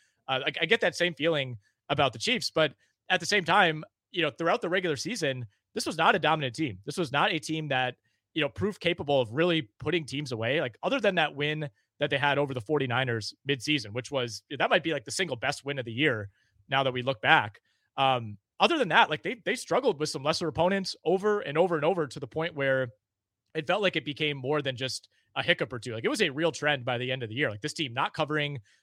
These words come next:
letting teams like Houston hang around. Even last week, like, that game should not have been as close as it was. Like, the Jags should not have had a chance to pull within one score if Jamal Agnew doesn't fumble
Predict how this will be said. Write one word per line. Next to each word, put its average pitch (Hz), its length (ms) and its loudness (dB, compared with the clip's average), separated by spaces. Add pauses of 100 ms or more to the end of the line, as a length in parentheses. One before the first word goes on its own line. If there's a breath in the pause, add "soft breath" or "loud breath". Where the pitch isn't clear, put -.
letting 175 220 4
teams 165 260 -2
like 143 140 0
Houston 151 560 -4 (100)
hang 151 200 -2
around. 135 440 0 (400 soft breath)
Even 277 220 0
last 180 280 6
week, 185 240 -4
like, 151 160 -4
that 226 180 2
game 262 300 -2 (600)
should 202 200 -2
not 214 140 6
have 185 80 2
been 185 120 6
as 156 80 -6
close 170 240 2
as 127 100 -2
it 120 80 -6
was. 110 180 2
Like, 120 140 -4
the 165 60 -2
Jags 185 280 4
should 180 160 -2
not 165 160 6
have - 80 -2
had 156 140 2
a 139 40 -4
chance 135 340 -2
to 131 100 -6
pull 175 260 -2
within 139 440 -4 (320)
one 156 200 2
score 147 320 4
if 120 120 -4
Jamal 135 280 0
Agnew 127 220 -2
doesn't 120 280 -6
fumble 123 420 -2